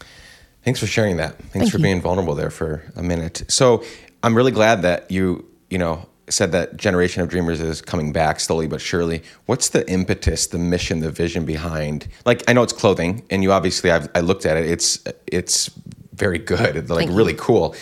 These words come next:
Speaker 1: But, like, what's the, I mean, it's Generation of Dreamers. It's not, like, just some random name or whatever. Like, it feels like there's something more behind it than
Speaker 2: For sure.
Speaker 1: just clothes.
Speaker 2: For sure. Um, well, I came up with Generation Dreamers. We have to back up a little bit. I was living in Philadelphia, working at an engineering firm, like, very, very young. I was nineteen.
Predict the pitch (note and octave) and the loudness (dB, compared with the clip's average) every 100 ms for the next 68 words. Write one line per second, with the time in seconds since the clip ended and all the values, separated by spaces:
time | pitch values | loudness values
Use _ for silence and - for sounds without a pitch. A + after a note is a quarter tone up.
0 | - - A#2+ D3 D#3+ - F#2 D2+ - A2 | -6 2 2 2 0 0 0 0 -4 0
1 | G2 F#2+ - C3 A#2+ A2+ F2+ C#2+ F#2 E2 | 0 -2 2 2 4 2 -2 -2 -2 -2
2 | D2+ C#2+ G2+ - E2+ D2 - - - _ | -2 0 -2 -2 -4 -4 -10 -20 -20 _
3 | G2 G2 F2+ F2+ E2+ E2+ E2+ E2+ E2+ D#2+ | -2 0 2 0 0 0 0 0 0 0
4 | D#2 D#2+ E2 - - A#2 A2 F#2+ G2+ - | 0 0 -4 -4 -2 0 2 0 0 0
5 | G2 F2+ F#2+ E2+ E2+ E2 E2 E2+ G2+ B2+ | 0 0 2 2 2 0 -2 0 2 2
6 | - - - C3 - - G2 D#2+ D2+ D#2 | 0 0 0 0 -2 -4 -2 0 -2 -6
7 | - - _ E3 - D#3 E3 - F3 F3 | -8 -12 _ -6 -6 -6 -8 -2 0 0
8 | F3+ F3+ F3+ - - _ _ _ D#3+ E3+ | 0 -2 -6 -14 -20 _ _ _ 0 2
9 | F3+ F#3 A#3 A#3 G3+ F#3+ F3+ E3 F3 F3 | 2 0 0 2 2 2 0 -2 0 0
10 | F3 F3 D#3+ F3 E3 E3 D#3+ D#3 F3 D#3 | 0 -2 0 0 2 0 0 -2 -2 -2
11 | E3 D#3+ D#3+ D#3+ D#3 D#3+ D#3 - D#3+ D#3+ | -2 -2 -2 -2 0 0 -2 -4 -2 0
12 | F3+ E3+ E3 E3 E3 D#3 D#3+ D#3 D#3+ D#3 | 0 2 -2 -2 -2 0 0 -2 -2 -2
13 | D#3+ D#3+ D#3 E3+ D#3+ D#3 D#3+ E3 D#3 D#3 | -2 -4 -4 -4 -2 -2 -2 -2 -4 -6
14 | D#3+ D3+ C#3+ D#3+ E3 D#3+ D#3+ D#3+ D3+ D#3 | -6 -4 -6 -4 -2 -2 -2 -2 -2 -4
15 | D3+ D3 D3 D#3 D#3+ - F3+ F3+ F3+ | -4 -6 -4 -4 -6 -4 -4 -2 -6